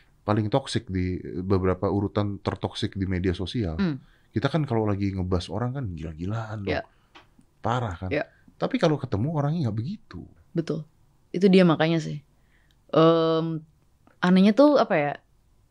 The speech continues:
Speaker 2: S-, kayak kalau orang Jawa bilang tuh depannya baik-baik, belakangnya bawa keris gitu loh.
Speaker 1: Iya, heeh.
Speaker 2: Banyak banget yang kayak gitu gitu kan sekarang ini. Padahal sih kalau aku ya, kalau ya mungkin untuk kita semua gitu, lebih baik ngomong langsung aja lah, a-, ada apa sih masalahnya gitu kan.
Speaker 1: Iya.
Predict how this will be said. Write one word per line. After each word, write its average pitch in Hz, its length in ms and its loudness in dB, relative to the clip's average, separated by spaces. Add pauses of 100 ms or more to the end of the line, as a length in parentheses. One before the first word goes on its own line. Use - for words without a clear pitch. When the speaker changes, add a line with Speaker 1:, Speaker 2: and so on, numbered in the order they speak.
(280)
Speaker 2:
S-, - 400 -8 (840)
kayak 220 460 6
kalau 202 260 4
orang 202 260 4 (180)
Jawa 190 260 6
bilang 196 260 2
tuh 269 260 6
depannya 190 540 2
baik-baik, 170 400 2
belakangnya 175 320 2
bawa 165 200 2
keris 170 260 -4
gitu 170 260 0
loh. 156 60 -2
Speaker 1:
Iya, 160 420 12
heeh. 135 380 6
Speaker 2:
Banyak 190 260 6
banget 185 320 2
yang 175 160 2 (220)
kayak 165 280 6
gitu 165 220 0
gitu 160 200 4
kan 147 180 2
sekarang 139 340 0
ini. 139 160 -4
Padahal 170 380 4
sih 302 240 -2
kalau 175 180 8
aku 165 240 6
ya, 147 160 4
kalau 143 240 0 (100)
ya 147 140 4
mungkin 165 240 2
untuk 156 220 2
kita 151 180 2
semua 156 260 0
gitu, 180 200 2
lebih 180 160 10
baik 180 160 6
ngomong 185 260 2
langsung 180 220 -2
aja 196 160 2
lah, 254 120 6 (140)
a-, - 80 -2
ada 175 160 2
apa 160 140 2
sih 202 100 0
masalahnya 180 380 0
gitu 160 160 -2
kan. 147 100 0
Speaker 1:
Iya. 95 560 2